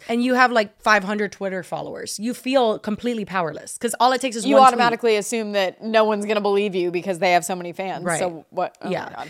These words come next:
Speaker 1: So then he retweeted someone that was a former dancer that said, "I was on this tour and baby, it was not worth the headache. That's all I'll say. Was it a great opportunity and did I learn a lot? A hundred percent. But the cost it did on my emotional and mental state was not worth it whatsoever." What the fuck is this guy doing to his people on t-, on tour?
Speaker 2: And that's coming from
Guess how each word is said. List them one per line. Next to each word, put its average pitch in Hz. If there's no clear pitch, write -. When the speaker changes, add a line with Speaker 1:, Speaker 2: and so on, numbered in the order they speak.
Speaker 1:
So 233
then 240
he 247
retweeted 240
someone 208
that 180
was 175
a 175
former 175
dancer 185
that 175
said, 175
"I 190
was 190
on 214
this 254
tour 208
and 160
baby, 208
it -
was 160
not 190
worth 214
the -
headache. 175
That's 165
all 180
I'll 185
say. 151
Was 190
it 196
a -
great 202
opportunity 208
and 185
did 185
I 170
learn 180
a 196
lot? 202
A 180
hundred 180
percent. 180
But 165
the 170
cost 180
it 196
did 202
on 190
my 165
emotional 180
and 190
mental 185
state 180
was 165
not 170
worth 185
it 170
whatsoever." 160
What 240
the 571
fuck -
is 285
this 269
guy 226
doing 208
to 180
his 175
people 185
on 156
t-, -
on 165
tour? 160
Speaker 2:
And 135
that's 247
coming 440
from 294